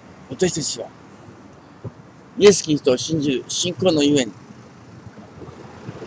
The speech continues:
罪が許されます。ございます。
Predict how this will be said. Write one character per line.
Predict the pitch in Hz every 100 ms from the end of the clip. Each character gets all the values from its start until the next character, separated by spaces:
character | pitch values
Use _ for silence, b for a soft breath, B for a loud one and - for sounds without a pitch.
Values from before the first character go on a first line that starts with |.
| - - - - - - - - - -
罪 | - 185
が | 135
許 | 127
さ | 120
れ | 131
ま |
す。 | 131 - - - - - - - 339 349 - - - - - - - - - - - -
ご | 151
ざ | 151
い | 139
ま | 139
す。 | - - -